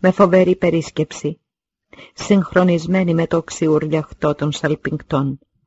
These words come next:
Ανάμεσα στα δύο μέτωπα το κενό από εκατό πόδια είχε μειωθεί στα εξήντα.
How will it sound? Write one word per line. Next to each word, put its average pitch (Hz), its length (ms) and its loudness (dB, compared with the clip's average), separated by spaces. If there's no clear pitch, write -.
Ανάμεσα 196 500 4
στα - 160 -6
δύο 165 240 2
μέτωπα 160 400 -2
το 175 100 -2
κενό 170 360 0
από 160 160 -2
εκατό 160 380 -2
πόδια 160 520 -2
είχε - 240 -6
μειωθεί 165 400 0
στα - 160 -6
εξήντα. 143 600 -2